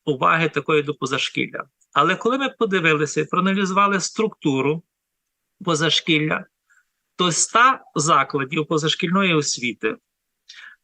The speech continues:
е, ми побачили, що найбільше в нас розвинений художньо-естетичний напрямок. Це п'ятдесят відсотків всіх учасників позашкілля, а, це вони задіяні в художньо-естетичному напрямку.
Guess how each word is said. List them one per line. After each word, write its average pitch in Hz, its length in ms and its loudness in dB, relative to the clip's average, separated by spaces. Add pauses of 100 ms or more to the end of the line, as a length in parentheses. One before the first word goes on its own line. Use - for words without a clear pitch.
(140)
е, 131 340 2 (360)
ми 208 140 0
побачили, 175 680 2
що 143 440 2
найбільше 147 880 2
в 131 100 -8
нас 170 280 4
розвинений 160 640 0
художньо-естетичний 156 1120 0
напрямок. - 640 -4 (160)
Це 175 440 2 (220)
п'ятдесят 175 420 2
відсотків 151 720 -2 (500)
всіх 175 340 -2
учасників 147 720 0
позашкілля, 170 800 -2 (420)
а, - 320 0
це 143 500 -2
вони 147 220 -2
задіяні 143 420 0
в - 60 -10
художньо-естетичному 139 960 -4
напрямку. - 580 -6